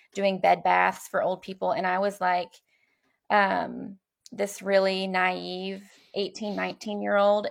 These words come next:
and was suddenly thrown into this job where I'm bathing old men and helping, you know, changing their diapers and stuff. Um, so it was quite a startling experience for me,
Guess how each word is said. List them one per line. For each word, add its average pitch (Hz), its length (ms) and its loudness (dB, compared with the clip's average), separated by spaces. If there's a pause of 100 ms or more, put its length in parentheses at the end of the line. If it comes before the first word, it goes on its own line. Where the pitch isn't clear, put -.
and 180 420 -2
was 190 640 -2
suddenly 202 400 0
thrown 190 220 -2
into 190 200 -8
this 185 180 -8
job 185 280 2
where 185 120 0
I'm 185 180 -2
bathing 185 400 -6
old 185 240 -4
men 185 420 -6 (460)
and 185 340 0
helping, 196 420 -2
you 202 100 -4
know, 175 260 0
changing 190 400 -4
their 185 120 -4
diapers 196 500 -4
and 240 120 -4
stuff. 247 420 -4 (560)
Um, 202 340 4 (100)
so 214 540 8
it 208 140 4
was 262 300 2 (100)
quite 226 180 6
a 240 60 0
startling 196 840 0 (180)
experience 196 760 -4
for 233 160 -6
me, 262 360 -4